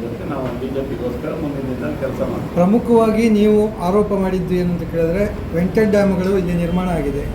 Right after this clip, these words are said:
Speaker 2: so ಇಲ್ಲಿ ಯಾವುದ್ರಲ್ಲೂ ನೀರಿಲ್ಲ, ಒಂದು ಅವೈಜ್ಞಾನಿಕವಾದ ವೆಂಕಟ ಡ್ಯಾಮ್‌ಗಳ ನಿರ್ಮಾಣ ಆಗಿದೆ ಬಿ ಜೆ ಪಿ, ಆ, ಸಂಸದರು ಮತ್ತು ಶಾಸಕರಿದ್ದಾಗ ಅಂತ. So ನನಗೆ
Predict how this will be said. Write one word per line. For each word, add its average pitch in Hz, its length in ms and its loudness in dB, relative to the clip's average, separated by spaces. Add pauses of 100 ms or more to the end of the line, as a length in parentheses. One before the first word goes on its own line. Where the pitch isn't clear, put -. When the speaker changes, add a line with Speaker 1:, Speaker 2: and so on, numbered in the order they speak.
(580)
Speaker 2:
so 196 100 0
ಇಲ್ಲಿ 202 200 4
ಯಾವುದ್ರಲ್ಲೂ 202 520 4
ನೀರಿಲ್ಲ, 196 500 4 (500)
ಒಂದು 185 140 -4
ಅವೈಜ್ಞಾನಿಕವಾದ 196 840 2 (280)
ವೆಂಕಟ 180 300 -4
ಡ್ಯಾಮ್‌ಗಳ 180 320 0
ನಿರ್ಮಾಣ 175 340 0
ಆಗಿದೆ 160 340 0
ಬಿ 170 120 0
ಜೆ 185 180 4
ಪಿ, 180 280 0 (460)
ಆ, 160 180 0
ಸಂಸದರು 180 540 0
ಮತ್ತು 165 440 0
ಶಾಸಕರಿದ್ದಾಗ 151 760 -2
ಅಂತ. - 180 -6 (600)
So 214 80 4
ನನಗೆ 214 360 4